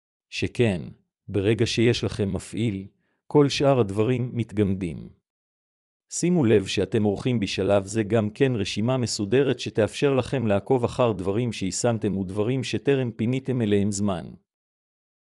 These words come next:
לסיום, עד כאן המדריך המקיף שאפשר לכם לדעת איך מתכננים יום הולדת לילדים קטנים.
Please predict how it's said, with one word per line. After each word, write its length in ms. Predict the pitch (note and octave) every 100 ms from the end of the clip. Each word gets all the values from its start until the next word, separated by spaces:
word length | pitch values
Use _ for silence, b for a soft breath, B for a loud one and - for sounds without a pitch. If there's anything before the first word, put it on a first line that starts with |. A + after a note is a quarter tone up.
| _
לסיום, 640 | - G2+ - F#2+ D#2+ B1+ B1 _ _ _ _ _ _ _ _ _ -
עד 200 | A#2 -
כאן 260 | - A2
המדריך 460 | G#2 F#2 G2 A#2 -
המקיף 400 | G2+ F#2+ - A#2+
שאפשר 440 | - G2 - C3
לכם 300 | A#2+ - A#2
לדעת 420 | G2+ F#2 G#2+ G#2 -
איך 200 | A#2+ A#2
מתכננים 580 | G#2 G2+ - G#2+ A2
יום 200 | A2+ B2
הולדת 540 | A#2+ G2+ A2+ B2 C3 A2+
לילדים 480 | G#2+ G#2 F2+ G2+ G#2
קטנים. 540 | - G2 F#2+ D#2 A1+